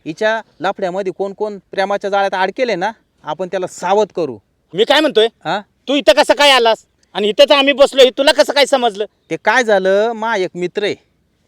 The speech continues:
Speaker 2: मित्र?
Speaker 1: हा, तो आला होता नेमके इथं या जवारीमध्ये डबडं घेऊन.
Speaker 2: हा.
Speaker 1: आणि त्यांनी मोबाईलवर व्हिडिओ काढला आणि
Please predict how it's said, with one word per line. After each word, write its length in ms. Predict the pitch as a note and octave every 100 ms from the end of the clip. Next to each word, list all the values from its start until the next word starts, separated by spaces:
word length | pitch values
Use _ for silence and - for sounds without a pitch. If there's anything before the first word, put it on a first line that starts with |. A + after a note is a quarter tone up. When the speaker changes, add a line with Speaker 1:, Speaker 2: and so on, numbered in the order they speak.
| -
Speaker 2:
मित्र? 260 | G#3 D4+ C#4+ - _
Speaker 1:
हा, 220 | D3+ F3 E3+ G#3
तो 60 |
आला 300 | G#3 G3+ A3+
होता 160 | A3+ F#3
नेमके 340 | F3+ F#3 G3+
इथं 160 | A3 G3 D#3+ _ _ _ -
या 280 | D3+ C#3
जवारीमध्ये 600 | B2+ D#3+ E3+ F3+ F#3 G3+ E3
डबडं 300 | F3+ F#3 F#3
घेऊन. 460 | F#3 D3+ G#2 -
Speaker 2:
हा. 120 | A3 C3+ _ _ _ _
Speaker 1:
आणि 180 | C3 D#3+
त्यांनी 220 | F#3+ F#3
मोबाईलवर 520 | F#3+ G#3 G#3 A3 G#3+
व्हिडिओ 300 | G3 F#3+ A3
काढला 440 | A3+ A3 G#3+ F3+ D3
आणि 180 | C3+